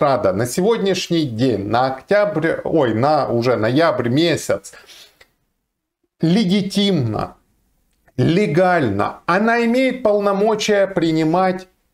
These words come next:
постановления, она имеет полномочия принимать законы. Эти законы имеют юридическую силу,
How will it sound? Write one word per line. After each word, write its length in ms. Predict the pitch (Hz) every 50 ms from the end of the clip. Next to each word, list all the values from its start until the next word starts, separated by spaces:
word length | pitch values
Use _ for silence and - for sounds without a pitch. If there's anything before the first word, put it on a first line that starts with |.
| _ _ _ _ _
постановления, 1000 | - 170 170 170 - 185 170 165 165 156 143 143 143 139 120 104 104 104 104 110
она 240 | 117 127 143 156 165
имеет 320 | 170 185 196 202 196 202
полномочия 580 | 190 185 185 185 180 185 185 180 - 185 175 170
принимать 520 | - 165 165 160 160 160 165 160 147 127
законы. 560 | 127 147 143 - - 143 127 107 101 101 - - -
Эти 320 | 147 156 160 156 - 156
законы 720 | 135 120 135 127 131 - 147 147 156 151 131 120 - - -
имеют 580 | - 156 143 127 139 160 170 160 135 113 104 -
юридическую 960 | 117 113 113 120 131 131 135 139 135 - - 113 - - - - 113 107 104
силу, 520 | - - - 196 220 214 185 151 143 -